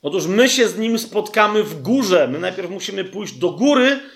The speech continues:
żeby następnie z Nim przyjść. A więc zanim On dotknie ziemi, tak?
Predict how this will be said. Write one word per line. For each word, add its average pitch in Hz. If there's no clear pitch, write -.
żeby 185
następnie 208
z 160
Nim 262
przyjść. 214
A 156
więc 165
zanim 233
On 220
dotknie 190
ziemi, 196
tak? 196